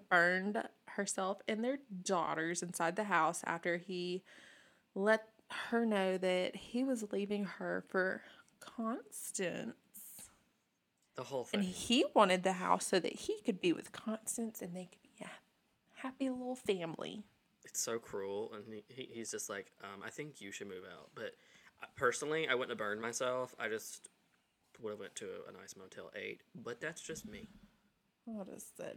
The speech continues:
Speaker 1: take the house. I'm taking the dogs. <laughs>
Speaker 2: I'm taking the dog, asshole.
Speaker 1: Ben decides to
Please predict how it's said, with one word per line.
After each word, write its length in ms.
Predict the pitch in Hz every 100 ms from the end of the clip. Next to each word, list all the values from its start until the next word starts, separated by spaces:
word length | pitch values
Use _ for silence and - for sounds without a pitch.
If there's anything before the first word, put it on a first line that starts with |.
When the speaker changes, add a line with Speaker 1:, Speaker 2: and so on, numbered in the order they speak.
| -
Speaker 1:
take 240 | - 170 -
the 60 |
house. 520 | 151 131 123 - - 170
I'm 120 | 170
taking 200 | - 190
the 80 | 170
dogs. 640 | 156 151 143 123 - - - - _ -
<laughs> 0 | - 139 - - - - - - -
Speaker 2:
I'm 100 | 277 - 294 - 440 - - - - - - - - - _ - - - -
taking 280 | - 139 131
the 80 |
dog, 500 | 123 131 131 123 117 117
asshole. 760 | 117 113 - 135 123 117 113 - - _ _ _ _ _ - - - - - - _ _ _ _ _ _ -
Speaker 1:
Ben 460 | 208 226 233 233 - 196
decides 580 | 208 208 196 185 185 -
to 500 | - 190 185 185 190